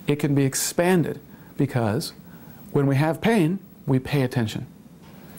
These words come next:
When we pay attention, the brain actually changes its organization.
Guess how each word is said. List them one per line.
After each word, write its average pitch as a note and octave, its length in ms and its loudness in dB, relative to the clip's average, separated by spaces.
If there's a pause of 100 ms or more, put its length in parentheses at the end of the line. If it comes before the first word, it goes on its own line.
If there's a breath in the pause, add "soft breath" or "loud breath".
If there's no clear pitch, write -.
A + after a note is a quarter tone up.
(140 loud breath)
When A#2+ 140 2
we D#3+ 120 4
pay G3 220 2
attention, E3+ 560 0 (320 loud breath)
the B2+ 80 0
brain D3+ 580 2 (160 loud breath)
actually C#3+ 440 -2
changes F3 600 2
its C#3+ 180 -2
organization. B2 640 -2